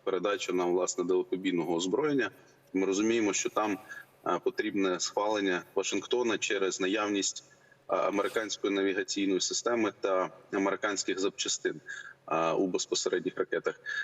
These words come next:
Е, і абсолютно дивує, е, зараз подальше затягування з боку Америки цієї ситуації. Чому? Тому що, знову ж таки,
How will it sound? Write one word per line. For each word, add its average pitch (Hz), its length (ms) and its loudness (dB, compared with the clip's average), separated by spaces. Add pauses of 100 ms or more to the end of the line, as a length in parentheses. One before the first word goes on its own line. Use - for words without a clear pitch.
(180)
Е, 90 240 2 (240)
і 120 80 4
абсолютно 147 440 0
дивує, 113 560 2 (340)
е, 92 160 2
зараз 101 580 0 (180)
подальше 98 600 2
затягування 95 640 0
з 87 80 -6
боку 98 280 0
Америки 143 440 0
цієї 117 400 2
ситуації. 117 600 0
Чому? 95 320 0 (360)
Тому 110 200 2
що, 107 300 0 (400)
знову 117 360 2
ж - 120 -2
таки, - 280 0